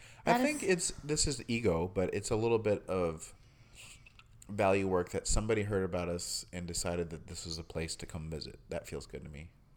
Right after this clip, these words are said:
Speaker 2: Yeah. Well, yes, I think that it's like, uh, we are, I think for,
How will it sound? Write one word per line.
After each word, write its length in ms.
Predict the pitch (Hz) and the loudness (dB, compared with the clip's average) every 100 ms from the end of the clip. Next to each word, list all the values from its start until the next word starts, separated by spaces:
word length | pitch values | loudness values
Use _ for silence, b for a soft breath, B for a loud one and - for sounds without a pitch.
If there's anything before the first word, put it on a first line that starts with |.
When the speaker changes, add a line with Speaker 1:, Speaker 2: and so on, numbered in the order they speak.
| - - | -20 -10
Speaker 2:
Yeah. 240 | 214 214 - 202 - - - - - - B B B B - | -6 -4 -6 -10 -20 -20 -20 -20 -20 -20 B B B B 6
Well, 360 | 294 277 - - - | 8 8 6 -8 -8
yes, 260 | 247 330 320 | -2 0 4
I 100 | 277 | 4
think 260 | 359 330 262 | 4 0 6
that 120 | 247 | 8
it's 220 | 233 240 | 6 6
like, 280 | 214 196 - | 4 4 2
uh, 180 | - 202 | 4 6
we 220 | 202 233 - | 6 6 8
are, 320 | 233 226 220 | 10 10 8
I 100 | 214 | 4
think 360 | 220 247 - B B B B - | 6 4 4 B B B B -10
for, 320 | - 226 | 4 6